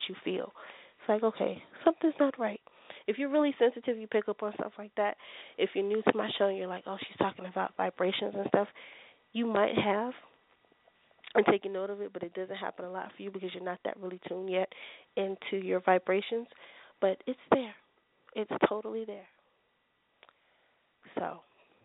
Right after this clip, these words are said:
but love yourself. Put out that vibration in your body. You know, when you, when people feel love, their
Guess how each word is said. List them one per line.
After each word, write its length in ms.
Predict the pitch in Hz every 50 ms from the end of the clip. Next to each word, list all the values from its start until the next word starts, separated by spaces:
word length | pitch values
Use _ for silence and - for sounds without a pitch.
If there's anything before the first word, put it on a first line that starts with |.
| _ -
but 220 | - 160 165 170 - - - - - _ - _ _ _ _ _ _ - _ _ _ _ _ _ _ -
love 200 | 240 269 294 311 - 320
yourself. 400 | 294 - - - 330 269 214 - - - _ _ _ _ _ _ _ - - -
Put 100 | 311 320
out 160 | 311 311 302 -
that 140 | 269 262 - -
vibration 560 | - 240 240 - - 220 220 220 - - 196 - -
in 160 | 202 202 196
your 160 | 196 196 190
body. 280 | 190 185 185 185 - - - - _ - - - - - - _ -
You 100 | - 196
know, 220 | 196 180 180 180 - - - - - - -
when 220 | 202 208 208 214
you, 220 | 214 240 277 294 277
when 140 | 254 247
people 340 | 247 - - 311 - 294 294 285 -
feel 300 | - 262 262 247 226 208
love, 320 | 208 202 202 202 214 233 - - - - _ _ _ _ _ _ _ _ _ _ _ _ _ _ _ _ _ _ _ _ _ _ _ _ _ 196 -
their 400 | - 202 202 196 196 190 190 185